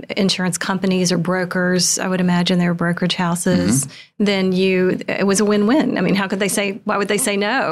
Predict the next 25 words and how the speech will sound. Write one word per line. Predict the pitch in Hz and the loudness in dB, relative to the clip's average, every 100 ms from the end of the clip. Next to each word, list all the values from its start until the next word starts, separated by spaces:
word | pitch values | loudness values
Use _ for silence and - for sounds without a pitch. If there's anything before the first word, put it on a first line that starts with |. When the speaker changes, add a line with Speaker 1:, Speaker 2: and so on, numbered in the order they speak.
| 175 | -4
Speaker 1:
You're | 202 202 | -2 -2
bringing | 202 208 202 | 0 0 0
in | 190 | -2
something | 185 202 208 | -2 -2 -2
else | 202 226 | 0 0
Speaker 2:
Yeah. | 262 101 | 0 0
Speaker 1:
for | 208 | -2
them | |
to | - 202 | -4 -6
sell. | - 208 220 247 | -2 0 0 0
And, | 208 185 180 - - - | 0 -2 -6 -10 -14 -8
and, | 214 202 196 190 | -6 -4 -4 -2
Speaker 2:
Mm-hmm. | 190 185 180 180 - | 0 0 0 -2 -4
Speaker 1:
uh, | - | -6
so | 190 - 196 | -4 -2 -2
it, | 196 - | -2 -4
it | 190 | -6
sounds | - 202 202 | -4 -2 -2
like | 196 190 | -4 -4
a, | 185 185 | -4 -4
a | - 185 | -4 -2
wonderful, | 190 208 294 - - 185 185 | 0 0 0 -2 -4 -4 -4
um, | - 180 180 180 175 - _ _ | -4 -2 -2 -2 -4 -8 _ _
innovation, | - 196 185 180 185 - 190 185 - | -4 -2 -2 -2 -2 -2 -2 -4 -4
um, | 190 185 190 185 | -2 0 0 -2